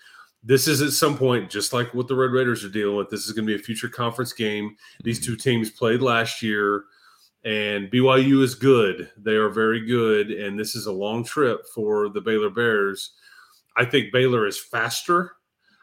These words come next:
Speaker 1: I think B Y U is, is older and very physical. However, Baylor is very physical on the lines of scrimmage. This is the reason that Joey's talked about, "We need more big people here,"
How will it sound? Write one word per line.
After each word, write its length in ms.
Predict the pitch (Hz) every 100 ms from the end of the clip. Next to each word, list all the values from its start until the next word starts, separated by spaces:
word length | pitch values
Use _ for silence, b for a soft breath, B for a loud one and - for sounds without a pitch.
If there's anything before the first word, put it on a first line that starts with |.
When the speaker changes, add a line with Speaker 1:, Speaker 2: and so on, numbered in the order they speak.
| b
Speaker 1:
I 160 | 113
think 400 | 120 139 123 110
B 120 | 120 127
Y 180 | 123
U 400 | 123 123 131 139 135
is, 560 | 110 110 101 - -
is 800 | 131 117 107 101 98 98 - - b b b _ _ -
older 600 | 123 139 147 151 160 151
and 220 | 120 110
very 280 | 127 127 127
physical. 580 | 127 139 139 147 165 156
However, 480 | 135 127 147 151
Baylor 460 | 127 131 156 156 120
is 100 | 107
very 240 | 107 104
physical 640 | 101 113 107 107 101 101 -
on 140 | 107
the 60 | 104
lines 300 | 104 104 98
of 80 | 90
scrimmage. 520 | - 110 92 90 -
This 400 | 104 104 104 113
is 80 | 107
the 80 |
reason 320 | 110 117 110 110
that 120 | 101
Joey's 380 | 117 113 113 -
talked 240 | 120 117
about, 240 | 110 98
"We 80 | 98
need 60 | 107
more 160 | 101
big 200 | 90 107 -
people 260 | 104 92
here," 300 | 87 92 85